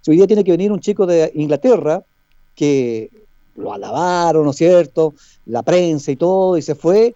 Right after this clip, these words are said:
pero tenemos que ser sinceros también, está ahí nomás comparado con, no le llega ni a los talones, digamos, a, a Sala y a Zamorano, ¿cierto? Eh, entonces,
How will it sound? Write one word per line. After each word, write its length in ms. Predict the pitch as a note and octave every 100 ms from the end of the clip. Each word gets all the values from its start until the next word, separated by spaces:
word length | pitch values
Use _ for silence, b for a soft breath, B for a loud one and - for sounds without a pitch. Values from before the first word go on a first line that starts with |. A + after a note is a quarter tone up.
| _ _ _
pero 640 | - B2+ B2 A2 G#2 F#2+ F#2 _
tenemos 280 | B2+ C3 D#3
que 100 | C3+
ser 120 | C3
sinceros 360 | A#2+ A2 E3 G3+
también, 300 | F#3 F3+ A#3
está 260 | - - -
ahí 220 | A2+ G3+
nomás 340 | F4+ G4 F#4+
comparado 580 | - F#3+ F3+ F3+ G3+ G#3
con, 400 | E3+ D#3 C#3 A2 _ - - _ - - - - - - -
no 120 | G#2
le 100 | G#2
llega 220 | D3+ C#3
ni 120 | A#2
a 20 |
los 140 | G#2+ -
talones, 340 | A#2 D#3 A3+
digamos, 380 | E3 D3+ F#3 C#3
a, 40 | A2
a 160 | A2
Sala 320 | - D#3+ E3 C3+
y 100 | A#2
a 100 | G#2
Zamorano, 480 | A2+ B2+ D4 C3+
¿cierto? 500 | A2 F#3+ E3+ D#3+ G#3 - _ _ _ - _ _ _
Eh, 240 | B2+ B2+ C#3
entonces, 600 | C#3 C#3 F#3+ G3 - F3